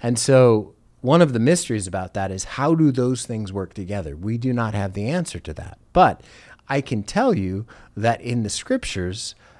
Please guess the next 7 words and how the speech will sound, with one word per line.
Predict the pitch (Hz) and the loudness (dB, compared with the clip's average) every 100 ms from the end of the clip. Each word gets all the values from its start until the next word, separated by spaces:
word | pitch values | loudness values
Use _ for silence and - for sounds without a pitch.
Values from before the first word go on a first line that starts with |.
| _ | _
God's | 131 160 180 135 | 0 0 0 0
sovereignty | - 170 196 147 107 107 104 | 2 2 2 -2 -4 -6 -6
is | 107 101 | -6 -2
never, | 117 127 180 226 147 92 101 - _ - | 0 2 2 2 0 -2 -4 -12 _ -2
ever | 185 160 95 | 0 0 -4
an | - 107 104 | -6 -6 -6
excuse | - - 117 90 85 - - | -6 -6 -2 -2 -4 -10 -12